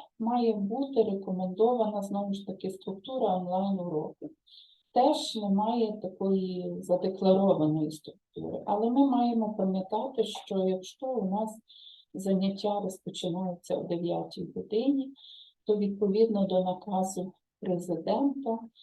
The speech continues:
і відповідно до тих моральних норм,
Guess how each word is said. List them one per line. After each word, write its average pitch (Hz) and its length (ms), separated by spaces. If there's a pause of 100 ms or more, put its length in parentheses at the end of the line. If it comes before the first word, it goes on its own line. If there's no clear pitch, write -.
(240)
і 208 120
відповідно 208 760
до 190 140
тих 208 460
моральних 226 840
норм, 214 440